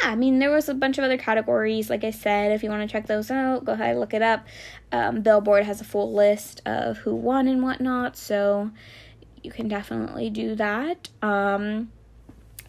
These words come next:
and, um, one thing I wanna talk about in terms of the A M As as well, before I get into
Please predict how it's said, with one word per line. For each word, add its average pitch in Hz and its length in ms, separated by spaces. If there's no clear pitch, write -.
and, 247 640
um, 247 240
one 269 120
thing 294 140
I 269 80
wanna 247 200
talk 233 200
about 226 180
in 220 80
terms 214 240
of 208 60
the 208 80
A 208 140
M 208 100
As 202 280
as 214 240
well, 214 480
before 233 280
I 214 60
get 214 120
into 214 440